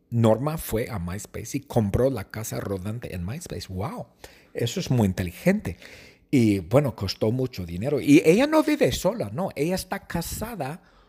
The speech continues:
con dos hombres. Está casada con dos hombres. Hay mujeres casadas con dos hombres. Hay hombres casados con dos mujeres. Eso no es algo nuevo, no.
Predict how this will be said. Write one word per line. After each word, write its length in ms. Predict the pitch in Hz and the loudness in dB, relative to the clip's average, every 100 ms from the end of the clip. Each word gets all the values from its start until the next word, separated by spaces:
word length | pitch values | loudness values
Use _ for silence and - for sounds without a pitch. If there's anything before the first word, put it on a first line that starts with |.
| _ _ _ | _ _ _
con 200 | - 143 | 2 4
dos 240 | 139 147 - | 6 4 2
hombres. 560 | 165 226 - - - _ _ _ _ | -4 -4 -8 -10 -12 _ _ _ _
Está 300 | 110 - 107 | -8 -6 -8
casada 420 | - 104 98 104 | -6 -6 -6 -10
con 180 | - - | -4 -2
dos 180 | 92 - | -2 -2
hombres. 320 | 202 139 - - | 0 0 -2 -4
Hay 80 | |
mujeres 480 | 98 95 - 113 147 | -4 -4 -4 -4 -4
casadas 480 | - 104 98 120 180 | -6 -8 -6 -6 -4
con 160 | - 92 | -4 -4
dos 180 | 87 | -6
hombres. 520 | 85 85 - - - _ _ - - - _ | -6 -8 -10 -14 -20 _ _ -20 -20 -20 _
Hay 180 | 131 113 | 2 4
hombres 440 | 120 131 151 147 | 4 4 4 2
casados 560 | - 117 - 113 170 - | 0 -2 0 2 2 4
con 240 | 143 120 | 2 4
dos 240 | 117 139 147 | 4 4 4
mujeres. 840 | 135 - 196 294 120 85 - - | 0 4 4 6 4 2 -8 -12
Eso 300 | - 104 202 | -10 -4 -2
no 140 | 214 190 | 2 2
es 100 | - | 0
algo 320 | - 131 107 | -2 0 0
nuevo, 400 | 95 110 240 139 | 0 0 0 0
no. 300 | 107 226 - | 0 -2 -4